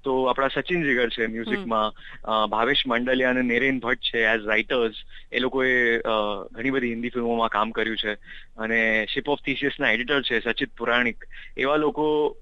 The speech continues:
Speaker 1: આ મૂવમેન્ટમાં જોડાયા અને પછી અમે, અ, બે યારની શરૂઆત કરી.
Speaker 2: અ,
Speaker 1: એ
Speaker 2: શ્રોતા
Speaker 1: રીતે.
Speaker 2: મિત્રોને યાદ કરાવી દઈએ કે બે યાર ગુજરાતી ફિલ્મ ઓસ્ટ્રેલિયામાં રિલીઝ થઈ રહી છે નવમી ઓક્ટોબરે અને ઐતિહાસિક મોકો છે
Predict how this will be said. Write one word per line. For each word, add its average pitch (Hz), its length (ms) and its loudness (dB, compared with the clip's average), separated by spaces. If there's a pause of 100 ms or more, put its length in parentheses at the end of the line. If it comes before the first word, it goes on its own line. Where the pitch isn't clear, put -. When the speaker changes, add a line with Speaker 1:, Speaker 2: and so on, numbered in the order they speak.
Speaker 1:
આ 120 120 2
મૂવમેન્ટમાં 123 480 0
જોડાયા 120 480 2
અને 135 160 0
પછી 123 300 -6
અમે, 123 460 0 (400)
અ, 110 40 -8 (460)
બે 117 200 0
યારની 113 600 0
શરૂઆત 110 420 0
કરી. 92 280 -4 (460)
Speaker 2:
અ, 240 140 -2
Speaker 1:
એ - 40 -10
Speaker 2:
શ્રોતા 226 140 -2
Speaker 1:
રીતે. 254 180 2
Speaker 2:
મિત્રોને 254 520 -4
યાદ 220 260 4
કરાવી 226 320 0
દઈએ 214 260 0
કે 214 220 -4
બે 214 240 0
યાર 214 240 2
ગુજરાતી 196 500 -2
ફિલ્મ 208 500 -6
ઓસ્ટ્રેલિયામાં 226 680 -2
રિલીઝ 208 360 -4
થઈ 202 140 -4
રહી 208 160 -2
છે 214 180 -6
નવમી 202 380 -2
ઓક્ટોબરે 208 520 -2
અને 220 240 -2 (100)
ઐતિહાસિક 254 580 -2
મોકો 214 300 -2
છે 214 280 -2